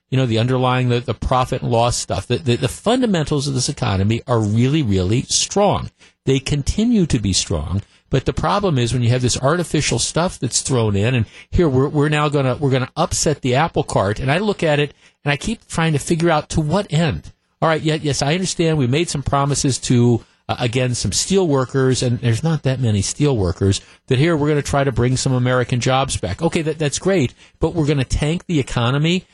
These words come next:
just because we want to increase American steel production. And I'm not even sure, like I say, there's enough companies there that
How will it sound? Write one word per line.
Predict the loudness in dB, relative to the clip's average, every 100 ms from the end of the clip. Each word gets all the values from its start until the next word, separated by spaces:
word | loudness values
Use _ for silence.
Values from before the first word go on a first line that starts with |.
| _
just | -4 -4 -2
because | -2 0 0 0
we | 0
want | 0 0
to |
increase | 0 -2 0 0 0
American | 0 0 0 0
steel | -2 0 0 2
production. | 0 0 0 -2 -4 -10 -4
And | 0
I'm | 2
not | 2
even | 2 2
sure, | 2 2
like | 2 0
I | -2
say, | 0 2
there's | 2 2
enough | 2 0 -2
companies | -4 0 0 0 2
there | 2 2
that | 0